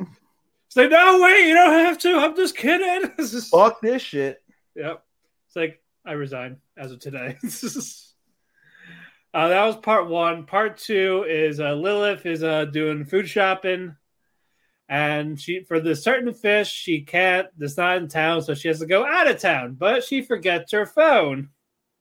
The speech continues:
Speaker 1: So this worries Yuri. He's like, "Ah, ah, she, I'm sure she's fine."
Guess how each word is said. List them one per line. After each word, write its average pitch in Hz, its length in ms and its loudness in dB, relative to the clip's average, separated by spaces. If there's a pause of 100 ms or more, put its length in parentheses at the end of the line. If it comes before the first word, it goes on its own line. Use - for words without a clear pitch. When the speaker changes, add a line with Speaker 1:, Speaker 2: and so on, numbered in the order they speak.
(1040)
Speaker 1:
So 165 160 0
this 254 240 6
worries 226 420 4
Yuri. 131 280 -2
He's 139 160 -10
like, 175 200 -4
"Ah, 277 220 2
ah, 311 580 2 (160)
she, 220 220 -8
I'm 190 140 -6
sure 214 200 -2
she's 185 220 -8
fine." 160 600 0